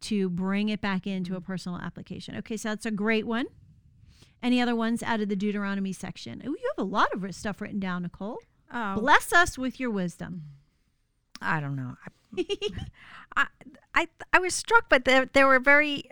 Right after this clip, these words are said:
Speaker 3: specific things, uh, that jumped out at me, but, um,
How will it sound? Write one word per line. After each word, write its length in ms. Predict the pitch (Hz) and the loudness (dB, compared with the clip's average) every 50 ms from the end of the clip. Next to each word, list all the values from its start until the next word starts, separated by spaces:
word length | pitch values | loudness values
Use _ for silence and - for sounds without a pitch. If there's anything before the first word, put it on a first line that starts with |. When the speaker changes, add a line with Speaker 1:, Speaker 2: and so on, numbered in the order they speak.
| - - | -10 -10
Speaker 3:
specific 580 | - - - 254 - - 285 294 294 285 - - | -10 -8 -6 -6 -4 -4 0 0 0 -2 -2 -2
things, 540 | - 262 254 247 247 254 247 - - - - - | 0 0 2 2 2 0 0 -2 -6 -8 -8 -4
uh, 280 | - - 220 214 214 214 | 2 2 4 4 4 2
that 140 | 214 220 - | 0 -2 0
jumped 220 | - 233 226 - | 0 -2 2 4
out 120 | 220 220 | 4 4
at 80 | 220 220 | 4 2
me, 120 | 226 226 | 0 0
but, 280 | 220 214 220 214 - - _ - - - - - - - | 2 2 2 2 2 0 _ -20 -20 -20 -20 -20 -10 -2
um, 400 | - 208 202 196 190 190 190 - | 0 2 2 2 2 0 -2 -4